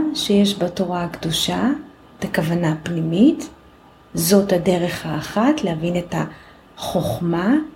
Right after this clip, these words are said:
שואלים מה זה חסדים. חסדים, כמו שאמרנו קודם, מסביר הארי שחסד, חסד,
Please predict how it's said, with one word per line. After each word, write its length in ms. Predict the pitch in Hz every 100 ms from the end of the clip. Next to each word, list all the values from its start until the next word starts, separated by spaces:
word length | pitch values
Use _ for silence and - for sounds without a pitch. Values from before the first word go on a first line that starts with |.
| - _ - - _ _ _ _ _ -
שואלים 480 | - 196 196 240 208
מה 120 | 196
זה 120 | 202
חסדים. 760 | 202 202 196 196 175 170 160 156 160 - - _ _ _ _ _ _ _ _ _ _ -
חסדים, 600 | 214 202 220 202 285 269
כמו 240 | 240 240
שאמרנו 560 | 240 233 214 202 202 190 -
קודם, 680 | 254 285 285 294 302 302 269
מסביר 640 | 196 190 180 220 226 220 190 196
הארי 680 | 208 - 180 196 254 262 240
שחסד, 1000 | - 175 - - - 233 277 277 311 320 285 - - _ _ _ - -
חסד, 420 | 233 247 302